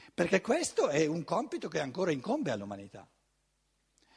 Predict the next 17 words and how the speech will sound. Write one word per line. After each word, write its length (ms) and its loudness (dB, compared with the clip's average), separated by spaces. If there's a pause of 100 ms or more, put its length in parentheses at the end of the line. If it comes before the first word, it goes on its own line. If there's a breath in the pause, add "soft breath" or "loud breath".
(140 soft breath)
Quindi 260 -2
in 80 -2
un 80 -2
certo 280 -2
senso 560 -2
questi 260 -4
primi 300 0
duemila 400 0
anni 160 -4
di 80 -6
cristianesimo 840 -8 (600 loud breath)
sono 720 0 (140)
più 380 0
una 240 0
continuazione 760 0
del 160 0
buddismo, 920 -2